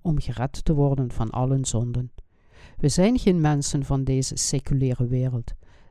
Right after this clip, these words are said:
Daarom moeten we geloven dat we ons moeten verenigen met zijn gerechtigheid om hem te behagen,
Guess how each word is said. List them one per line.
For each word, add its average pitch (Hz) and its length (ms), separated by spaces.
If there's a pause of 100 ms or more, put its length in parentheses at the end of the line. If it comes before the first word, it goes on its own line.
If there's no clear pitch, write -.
(120)
Daarom 151 300
moeten 220 320
we 226 140
geloven 160 540 (280)
dat - 200
we 151 80
ons 139 300
moeten 143 320
verenigen 160 600
met 135 200
zijn 135 260
gerechtigheid 131 840 (280)
om 131 160
hem 135 220
te - 120
behagen, 131 600